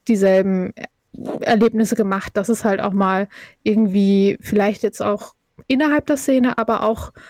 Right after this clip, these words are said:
äh, außerhalb, dass man da halt eben schlechtere Erfahrungen gemacht hat. Ähm, Stichwort Kinkshaming oder halt auch nicht Kinkshaming, aber trotzdem halt eben dieses Ausgrenzende.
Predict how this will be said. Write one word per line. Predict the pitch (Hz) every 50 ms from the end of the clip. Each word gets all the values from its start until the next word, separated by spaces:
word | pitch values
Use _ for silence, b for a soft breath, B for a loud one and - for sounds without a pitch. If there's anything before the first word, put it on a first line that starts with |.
| B B B
äh, | - - 208 208 208 208 -
außerhalb, | - 208 233 254 - 269 240 214 220 214 202 208 - - - B B B B B B
dass | - 247 -
man | 233 226 202
da | 214 202
halt | 226 208 208
eben | 214 208 196
schlechtere | - - 220 254 - - 320 277 269 -
Erfahrungen | - 247 254 - 262 240 233 240 247 233
gemacht | 226 214 220 226 226 - - -
hat. | 208 208 214 - - B B B B B B B - -
Ähm, | 214 208 208 202 202 196 214 -
Stichwort | - - 240 220 - 214 208 -
Kinkshaming | - - 254 269 - - 254 226 226 226 233 233 233 233 - -
oder | 208 196 196 190
halt | 185 185 180
auch | 185 185 - - _ _ _ _ _ _ _ _ _ _ _
nicht | - 220 214 254 269 - - -
Kinkshaming, | - - 247 247 240 - - 214 220 220 214 220 220 214 - -
aber | - 196 196 196 196
trotzdem | - - 220 - - - 214 214
halt | 208 202 196 247
eben | 233 208 202 196 196
dieses | 185 196 185 - 214 208 - - - B B B B B
Ausgrenzende. | - 202 240 262 - - - - 226 220 226 233 226 - 233 220 220 226 226 240 240